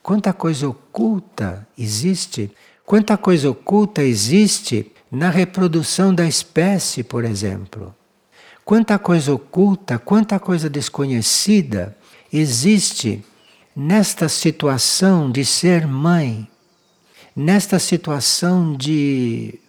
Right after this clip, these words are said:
procriar aqui, no caso dela não seria bem o caso, mas no nosso sim.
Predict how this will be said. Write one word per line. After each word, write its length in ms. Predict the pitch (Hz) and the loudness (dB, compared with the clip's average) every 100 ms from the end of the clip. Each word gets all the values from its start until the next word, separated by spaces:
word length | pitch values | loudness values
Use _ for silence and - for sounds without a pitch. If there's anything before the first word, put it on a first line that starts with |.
| _ _ _ _ | _ _ _ _
procriar 720 | 143 165 - 139 123 135 127 | -4 -4 -4 -2 0 0 -2
aqui, 320 | 107 - - 147 | -4 -6 -6 -4
no 100 | 127 | -4
caso 320 | - 110 104 | -4 -4 -4
dela 300 | 107 143 135 | -4 -4 -4
não 120 | 123 | -6
seria 320 | 110 113 113 | -6 -4 -4
bem 220 | 110 123 | -2 -2
o 60 | 165 | -2
caso, 500 | - 110 101 113 156 - - _ | -4 -4 -2 -4 -6 -10 -20 _
mas 220 | 113 120 127 | -6 -2 0
no 80 | |
nosso 380 | 120 139 156 170 | 2 0 -2 -4
sim. 340 | - - 107 | -4 -2 -4